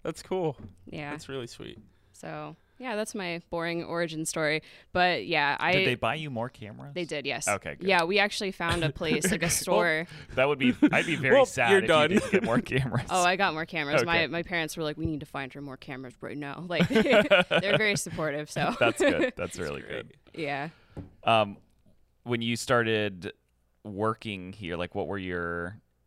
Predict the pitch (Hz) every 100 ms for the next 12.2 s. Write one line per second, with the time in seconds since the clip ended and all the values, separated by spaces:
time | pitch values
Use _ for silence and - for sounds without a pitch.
0 | _ _ _ _ 95 87 87 85 78 82
1 | 82 64 - - - - - - - _
2 | _ _ - 190 - _ - 190 175 151
3 | - 196 220 233 226 214 - 226 - _
4 | - 220 - _ - 113 131 - 247 156
5 | 135 131 113 95 82 - - - - 107
6 | 90 90 85 76 78 82 76 76 73 78
7 | - 67 58 60 62 - - 64 55 135
8 | _ _ - 180 180 180 - 170 87 82
9 | - - 110 90 - 80 65 87 - 135
10 | 185 220 277 185 131 113 95 82 - 58
11 | 50 71 - - 85 76 69 60 - 95
12 | 69